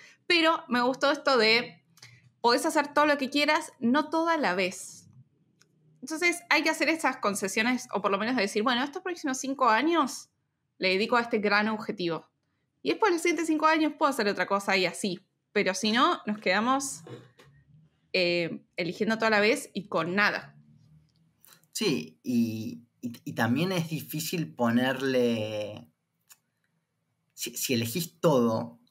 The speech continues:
Speaker 2: primero, co-, ¿cómo encontrás tal vez un laburo que tenga todo?
Speaker 1: Que no
Speaker 2: Lo
Speaker 1: existe.
Speaker 2: cual no, no existe. Entonces ya,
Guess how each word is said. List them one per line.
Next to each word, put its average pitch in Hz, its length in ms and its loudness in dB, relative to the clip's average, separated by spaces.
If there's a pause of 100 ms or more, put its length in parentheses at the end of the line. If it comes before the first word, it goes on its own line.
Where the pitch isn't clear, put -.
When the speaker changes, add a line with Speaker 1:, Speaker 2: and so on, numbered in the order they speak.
(760)
Speaker 2:
primero, 165 680 4 (320)
co-, - 260 -6
¿cómo 190 280 2
encontrás 143 1080 2 (880)
tal 117 160 2
vez 147 200 0
un 147 240 -2
laburo 147 300 2
que 127 100 0
tenga 127 240 0
todo? 131 380 0 (840)
Speaker 1:
Que 208 100 0
no 202 80 0
Speaker 2:
Lo - 60 -2
Speaker 1:
existe. 277 180 2
Speaker 2:
cual - 260 4 (380)
no, 120 100 -4 (240)
no 165 120 6
existe. 160 380 2
Entonces 123 460 2
ya, 208 400 4